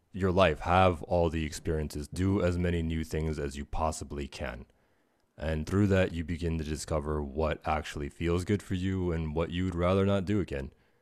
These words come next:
Like, I went to a rodeo. I thought it was just gonna be a bunch of white drunk hicks, and it was a bunch of white drunk hicks, but it was also awesome. It was like, what would happen if you had, like, <laughs> fourteen really drunk people from the Midwest and some cows, and they're like,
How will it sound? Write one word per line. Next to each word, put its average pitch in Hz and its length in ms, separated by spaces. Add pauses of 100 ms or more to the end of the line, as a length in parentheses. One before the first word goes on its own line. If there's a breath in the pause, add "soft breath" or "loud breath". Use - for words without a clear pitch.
(320)
Like, 78 240 (360)
I 85 100
went 113 200
to 117 120
a 95 40
rodeo. 85 520
I 87 100
thought 104 160
it 104 60
was 95 120
just 90 160
gonna 90 140
be 80 140
a 78 40
bunch 90 360
of 80 100
white 82 380
drunk 90 320
hicks, 110 260
and 127 100
it 127 100
was 220 260
a 143 60
bunch 101 220
of 82 120
white 87 240
drunk 85 260
hicks, 90 300 (360 loud breath)
but 139 140
it 147 40
was 139 120
also 180 560
awesome. 95 460
It 107 60
was 120 140
like, 131 320
what 131 200
would 143 100
happen 113 400
if 104 140
you 95 100
had, 95 240
like, 95 180
<laughs> - 240
fourteen 127 640
really 117 240
drunk 110 360
people 104 360
from 92 160
the 87 80
Midwest 90 540
and 80 120
some 82 180
cows, 95 400
and 87 80
they're 87 120
like, 87 300